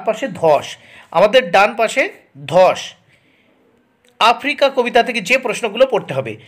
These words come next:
দেখো, আফ্রিকা রবীন্দ্রনাথ ঠাকুর। এক নম্বর প্রশ্ন, পঙ্কিলা শব্দটির অর্থ কি? কর্দমাক্ত। দুই নম্বর প্রশ্ন, সমুদ্র পাড়ে কোথায় ঘণ্টা বাজছিল? উত্তর মন্দিরে।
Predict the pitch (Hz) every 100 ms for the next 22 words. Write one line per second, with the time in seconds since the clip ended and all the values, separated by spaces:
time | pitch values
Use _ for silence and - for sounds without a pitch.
0 | - - - 190 196 175 - 220 220 262
1 | 254 262 262 - _ _ _ _ 160 208
2 | 220 240 226 220 254 247 165 104 104 _
3 | - 202 214 180 170 - 226 - 233 233
4 | 269 269 269 202 214 247 185 175 196 185
5 | 294 - 202 202 202 170 - - 107 _
6 | _ _ _ _ 170 247 262 233 214 190
7 | 214 247 - 226 254 240 277 254 214 226
8 | 220 233 262 226 226 226 190 - 147 131
9 | 175 170 156 165 - _ _ - 175 214
10 | 240 214 175 120